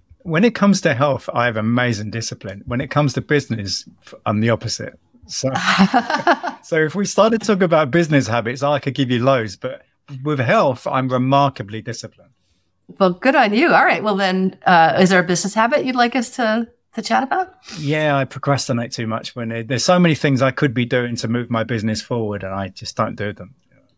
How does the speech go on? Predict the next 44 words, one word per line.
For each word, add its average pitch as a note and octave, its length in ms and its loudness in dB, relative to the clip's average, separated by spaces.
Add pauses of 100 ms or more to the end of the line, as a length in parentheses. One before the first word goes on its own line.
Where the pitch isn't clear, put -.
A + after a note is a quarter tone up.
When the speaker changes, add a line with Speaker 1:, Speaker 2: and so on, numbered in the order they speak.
(220)
Speaker 2:
Oh, F#3 100 6
fantastic. D#3 720 -2
Great. D3+ 360 0 (260)
And G3+ 160 2
was G3 140 0
there A3 180 6
a F#3 60 4
moment G#3 300 4
in F#3+ 100 0
time F#3 280 2
when G3+ 120 0
you G3+ 80 -2
were G3 80 -4
procrastinating G3+ 640 -4
recently? G#3 420 -6 (720)
Speaker 1:
Um, D#3+ 600 0
yeah, E3 200 4
yesterday. C#3+ 500 2 (920)
Speaker 2:
Yesterday. E3+ 580 -4
All E3 60 4
right, - 160 0
cool. - 340 0 (420)
So, E3+ 800 2
um, D3+ 500 4
so F3+ 160 2
in F3 80 6
the E3+ 60 4
first F#4 280 2
column, C#3 320 2
do E3+ 60 2
you G3 40 6
wanna G3+ 140 4
write F#3+ 180 2
this F3+ 140 0
down? E3 280 2
'Cause D3+ 200 -2
I, C#3 220 2
we C#3+ 160 -8
actually C3+ 300 -2
works D#3+ 240 -2
much D#3+ 180 -4
better C#3+ 200 0
if C3 140 -2
we C3 280 -4